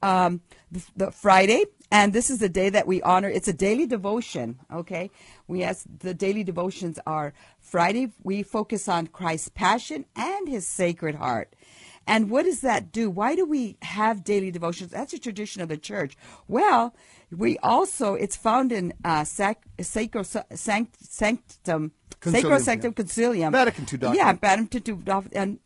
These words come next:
Speaker 1: number thirteen, it says, "Popular devotions of the Christian people are to be highly recommended, provided they accord with the laws and norms of the church,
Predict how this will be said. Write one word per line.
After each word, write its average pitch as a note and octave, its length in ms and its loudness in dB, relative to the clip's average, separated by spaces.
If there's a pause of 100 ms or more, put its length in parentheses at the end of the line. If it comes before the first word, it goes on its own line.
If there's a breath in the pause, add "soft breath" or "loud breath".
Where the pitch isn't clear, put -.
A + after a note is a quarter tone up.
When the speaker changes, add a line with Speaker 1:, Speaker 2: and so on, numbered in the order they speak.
Speaker 1:
number G3+ 300 0
thirteen, A3 560 -2
it E3 160 -6
says, D3 500 -2 (480 soft breath)
"Popular C#4 440 0
devotions G#3+ 580 -2
of D#3 80 -6
the D#3+ 80 -4
Christian B3 380 -4
people G3+ 360 -6
are E3+ 120 0
to G3 120 -4
be F3 140 -2
highly D#4+ 560 2
recommended, G3 720 0 (400 loud breath)
provided F#3+ 520 2
they F#3 140 2
accord F#3+ 640 2
with G3 320 -2
the F#3 100 -2
laws F#3+ 440 4
and E3+ 200 0
norms F3 300 0
of E3+ 80 -6
the D#3+ 80 -4
church, G#3+ 540 -4